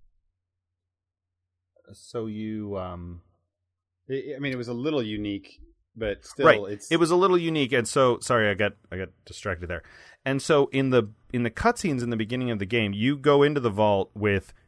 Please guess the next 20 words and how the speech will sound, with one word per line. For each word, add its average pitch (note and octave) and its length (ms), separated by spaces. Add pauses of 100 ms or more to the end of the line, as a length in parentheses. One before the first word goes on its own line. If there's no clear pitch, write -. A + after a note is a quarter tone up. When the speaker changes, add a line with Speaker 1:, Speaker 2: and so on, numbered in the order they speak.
(100)
Speaker 1:
your G2 300
husband A2 380
or G2 60
wife, F2+ 360
depending F#2 340
on F2+ 180
which - 380 (840)
character F#2+ 360
you E2 120
play, D#2+ 380 (760)
and A2 460
your G2+ 460 (320)
infant G#2 480 (200)
son. D#2 440 (920)
Speaker 2:
Yeah. G#2 280
Speaker 1:
Well, A#2+ 240
while D#3 220
you're E3+ 180
frozen, G#2+ 640 (480)
um, G#2 420